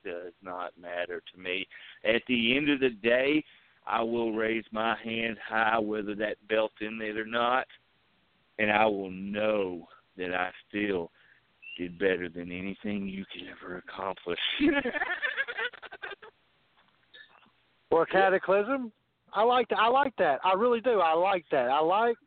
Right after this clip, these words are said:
Speaker 2: the way you think.
Speaker 1: <laughs>
Speaker 2: Again, maybe a little off, but I love the way you think. And see, here's the deal.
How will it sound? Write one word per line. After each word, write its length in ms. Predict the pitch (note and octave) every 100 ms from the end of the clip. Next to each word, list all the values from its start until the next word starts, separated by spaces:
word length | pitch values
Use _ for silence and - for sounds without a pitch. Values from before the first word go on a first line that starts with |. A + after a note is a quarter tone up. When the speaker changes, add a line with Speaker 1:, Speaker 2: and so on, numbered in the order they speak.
| _
Speaker 2:
the 100 | G3
way 380 | F#3 G3 G3 F#3+
you 220 | F#3+ F3+ E3 _
think. 240 | E3 A#2+ - - - - _ _ _ - - - -
Speaker 1:
<laughs> 320 | G#2+ G2 G#2+ C#3
Speaker 2:
Again, 560 | G3+ - - F#3+ F#3 -
maybe 280 | B3+ B3+ B3+
a 60 |
little 220 | B3 A#3
off, 180 | G#3+ A3+ -
but 100 | A3+
I 80 | F#3+
love 280 | F#3+ A3
the 80 | G3
way 160 | G3+ G3
you 180 | F#3+ D#3+
think. 260 | G3+ E3+ D3+
And 80 | C#3+
see, 140 | G#3 F3+
here's 220 | A3+ G#3
the 60 | E3+
deal. 340 | F#3+ A3+ C3